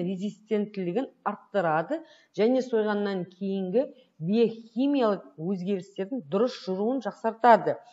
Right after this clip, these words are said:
және жоғары сапалы өнімді арттырады. Загондарға сортталған малдар мал шикізат базасына беріліп, регистрациядан өтеді. Тәулігіне екі рет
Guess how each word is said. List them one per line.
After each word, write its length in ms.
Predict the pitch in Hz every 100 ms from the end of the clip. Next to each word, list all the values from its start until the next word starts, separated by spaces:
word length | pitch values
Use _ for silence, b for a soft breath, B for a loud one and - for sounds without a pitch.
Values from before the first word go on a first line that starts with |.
| B _
және 280 | 190 202 175
жоғары 400 | 156 165 196 311
сапалы 480 | - 226 214 208 185
өнімді 480 | 160 156 151 165 -
арттырады. 760 | 170 - - 160 151 135 131 - _ _ _ _ _ _ _
Загондарға 760 | 160 147 196 233 247 254 254 311 311
сортталған 680 | 214 - 190 175 180 165 151
малдар 400 | 156 147 190 269
мал 380 | 269 220 240 233 B B
шикізат 640 | - - 214 220 226 214 160
базасына 640 | 180 165 165 - 180 175
беріліп, 640 | 143 165 180 165 240 285 b b _
регистрациядан 1040 | 165 175 160 - 180 202 202 208 185 190 175 160
өтеді. 460 | 185 185 160 143 131 - _ _ -
Тәулігіне 640 | 214 247 254 262 262 226 170 175
екі 240 | 214 220 175
рет 300 | 175 254